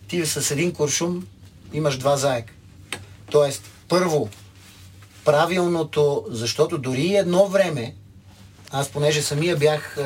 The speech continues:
не бях добър скиор. Аз до-, докато не влязох в спортната академия, карах, но без никаква техника. И в последствие там, а, на курсовете, а, ми изчистиха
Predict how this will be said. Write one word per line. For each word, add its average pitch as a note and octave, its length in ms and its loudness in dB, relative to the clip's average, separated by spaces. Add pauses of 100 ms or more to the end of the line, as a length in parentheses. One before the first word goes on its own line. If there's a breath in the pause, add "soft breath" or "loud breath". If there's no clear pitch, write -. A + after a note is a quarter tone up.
не C#3 120 -4
бях D3+ 200 2
добър C#3 220 -4
скиор. A#2 300 -6 (300)
Аз C3+ 180 -6
до-, B2+ 160 -8
докато B2 320 -6
не C#3+ 80 -4
влязох C#3 320 0
в A#2 40 -8
спортната C#3 380 -2
академия, D#3 560 -4 (680 loud breath)
карах, G3+ 460 2 (260)
но D3+ 140 -2
без D3+ 200 2
никаква D#3+ 260 -2
техника. C3 440 -4 (920 loud breath)
И C#3+ 80 -6
в C3 140 -6
последствие E3 460 -2
там, F3 420 0
а, D#3+ 60 -4 (1700)
на B2 140 -6
курсовете, D3+ 840 -4 (440)
а, C#3 40 -12 (260)
ми C3+ 720 -4 (240)
изчистиха C#3+ 920 -2